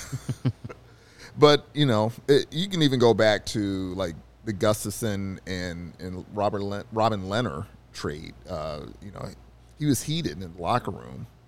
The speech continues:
after that, saying, you know, "What are we doing?" Um, I, it, I mean, I, I, it's just a shock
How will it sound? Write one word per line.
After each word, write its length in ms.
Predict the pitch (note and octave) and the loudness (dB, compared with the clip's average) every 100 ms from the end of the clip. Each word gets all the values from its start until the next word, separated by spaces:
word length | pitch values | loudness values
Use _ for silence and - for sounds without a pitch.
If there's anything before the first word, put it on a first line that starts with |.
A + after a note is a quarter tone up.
| - | -14
after 240 | F2 - E2+ | -12 -10 -10
that, 320 | E2 D#2 - | -8 -10 -12
saying, 380 | - F#2+ E2+ F2+ | -6 -4 -4 -6
you 60 | |
know, 100 | F2+ | -6
"What 180 | E2 G2 | -4 -4
are 60 | F#2+ | -4
we 120 | F2+ | -6
doing?" 560 | - G#2 A#2+ E2 D2+ G#2+ - - - - - | -8 -6 -6 -8 -12 -16 -20 -20 -20 -20 -12
Um, 400 | F2+ E2+ D#2+ D#2+ - - - | -8 -6 -6 -10 -14 -20 -14
I, 360 | G2 C#2+ D2+ D#2 - _ _ | -12 -10 -12 -14 -18 _ _
it, 240 | B2+ F2 - | -8 -8 -10
I 60 | - | -12
mean, 240 | G2+ G#2 G2+ | -8 -8 -8
I, 140 | D#2 - | -10 -10
I, 160 | - G#2 - _ _ _ _ - | -8 -8 -8 _ _ _ _ 0
it's 200 | C#3+ B2 | 0 2
just 220 | D#3 - | 2 2
a 40 | |
shock 360 | C3+ C#3+ A#2 - | 2 4 4 2